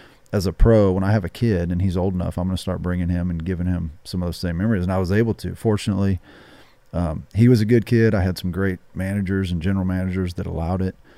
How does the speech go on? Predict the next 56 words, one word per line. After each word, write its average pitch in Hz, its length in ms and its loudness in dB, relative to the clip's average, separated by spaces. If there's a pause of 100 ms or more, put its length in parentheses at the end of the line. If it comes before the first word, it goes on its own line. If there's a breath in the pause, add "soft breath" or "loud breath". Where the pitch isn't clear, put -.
(320 loud breath)
So 92 240 -2
for, 87 440 -2 (640 soft breath)
really 120 180 4
for 92 160 -2
five 98 400 -2
years, 90 500 -2
you 90 60 -2
know, 90 60 0
he 95 100 2
kinda 92 240 -2
came, 87 400 -2 (540 soft breath)
he 107 80 0
came 90 260 0
every 82 180 -2
day. 82 320 -2 (200)
Um, 82 300 -6
shoot, 107 200 -4
he 107 100 2
flew 95 280 -2
on 87 100 -2
the 85 80 -4
team 87 260 -4
flights 87 360 -6
with 82 160 -6
us. 82 340 -8
You 87 100 -4
know, 85 140 -2
when 85 140 -2
we'd 87 160 -4
go 87 120 -4
on 85 100 -2
the 80 60 -4
road, 85 300 -2
he 87 60 -2
was 85 100 -4
just 90 140 -8
kind 92 160 -2
of 82 80 -4
another 85 260 -2
employee 85 400 -4
of 82 80 -4
the 82 80 -10
team. 87 400 -6 (640 soft breath)
Um, 85 220 -2
so - 120 -6
I 87 60 0
got 107 220 0
to, - 140 -6
I 98 80 -2
got 107 200 -2
to 104 80 -4
do 92 240 -2
four 98 260 -4
or 98 60 -2
five 90 340 -4
years, 85 600 -6